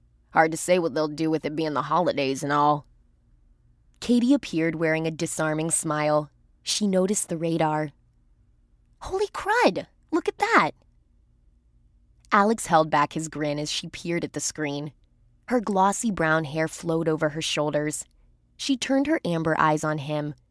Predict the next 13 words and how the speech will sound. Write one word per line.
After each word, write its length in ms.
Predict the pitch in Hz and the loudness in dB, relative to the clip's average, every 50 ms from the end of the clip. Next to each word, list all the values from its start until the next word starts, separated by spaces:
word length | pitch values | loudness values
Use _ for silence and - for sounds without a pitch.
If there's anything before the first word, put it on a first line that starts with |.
| _ _ - | _ _ -8
Her 140 | - 190 185 | -4 -2 0
long, 360 | 175 165 160 160 160 165 165 | 2 4 4 4 4 2 2
dark 280 | - 165 151 165 160 - | 2 4 4 4 4 4
lashes 460 | 147 143 139 151 156 - 156 147 151 | 4 6 6 6 4 2 -4 -6 -4
waved. 480 | 147 156 151 147 151 151 151 156 147 - _ _ _ _ _ _ _ _ _ _ _ _ _ _ _ _ _ _ _ _ _ _ _ _ _ _ _ _ _ _ _ _ _ | -2 -2 0 0 0 -2 -2 -6 -10 -12 _ _ _ _ _ _ _ _ _ _ _ _ _ _ _ _ _ _ _ _ _ _ _ _ _ _ _ _ _ _ _ _ _
"What 200 | - 185 175 185 | -4 0 0 0
do 40 | 175 | 0
you 100 | 165 170 | -2 -4
think? 540 | - - - 208 262 240 - - - - _ _ - - _ - | -6 -4 0 0 0 0 -2 -6 -14 -20 _ _ -20 -20 _ -12
Can 160 | - 175 165 | -8 -6 -6
we 80 | 165 | -4
get 180 | 156 165 156 - | -2 -4 -4 -4
through?" 320 | - - 156 156 180 269 | -6 -8 -6 -4 -4 -6